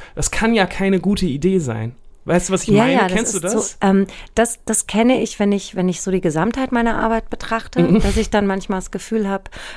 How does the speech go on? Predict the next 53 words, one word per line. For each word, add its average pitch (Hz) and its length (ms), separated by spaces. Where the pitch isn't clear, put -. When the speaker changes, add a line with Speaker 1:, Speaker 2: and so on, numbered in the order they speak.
Speaker 2:
ähm, 175 320
es 208 140
ist - 180
ja 185 140
gar 170 200
nicht, 185 380
äh, 170 260
Ziegel 233 340
brennen 226 680
oder 180 340
Steine 196 400
schleppen, 214 420
es 196 140
ist - 160
ja 190 80
gar 180 180
nicht 196 160
so 160 200
hart, 147 500
es - 140
fällt 165 180
Speaker 1:
Mhm. 123 120
Speaker 2:
mir 220 120
doch - 300
relativ 185 440
leicht, 165 320
was - 180
natürlich 185 280
überhaupt 165 300
nicht 160 100
stimmt, 170 340
aber 147 100
da - 100
kommen - 240
wir 151 100
bestimmt 175 380
auch 156 60
noch 151 220
oft - 220
genug 160 320
dazu. - 380
Aber - 160
ich - 120
hab 185 140
natürlich 180 360
das - 80
Gefühl, 175 220
ich 165 120
hab 175 100
nichts 170 240
Richtiges 175 400
gelernt, 160 480
ähm, 165 200